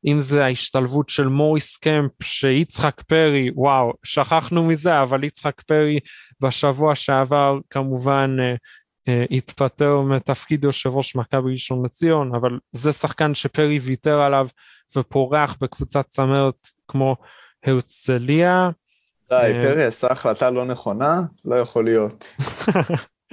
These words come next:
Speaker 1: <laughs> השאלה עכשיו, האם אתה מהמר בעד ראשון לציון במשחקים, או שעוד יותר פתוח?
Speaker 2: עכשיו אני פתוח להצעות. לא, עכשיו אני,
Speaker 1: <laughs>
Speaker 2: עכשיו אני חופשי.
Speaker 1: <laughs> אז, אה,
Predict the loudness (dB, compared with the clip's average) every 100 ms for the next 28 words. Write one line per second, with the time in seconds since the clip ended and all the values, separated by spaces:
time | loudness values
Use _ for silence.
0 | -2 -2 -8 -2 0 2 0 0 0 0
1 | 2 4 2 0 0 2 2 2 2 0
2 | 0 0 2 2 2 2 2 0 0 0
3 | 0 -4 -4 -2 -2 0 0 2 2 0
4 | -2 -2 -2 0 2 2 2 2 0 0
5 | 0 0 2 2 2 0 -2 -4 -2 -4
6 | -2 0 0 0 -2 -4 -2 0 0 0
7 | 0 0 0 -2 -4 -4 -2 0 2 2
8 | 2 2 0 0 -2 -2 -6 -8 -12 _
9 | _ _ 0 0 0 -2 -6 -4 -2 -2
10 | -6 _ _ -4 -2 -2 -4 -2 -2 -2
11 | -4 -6 _ -8 -4 -4 0 2 2 0
12 | 0 2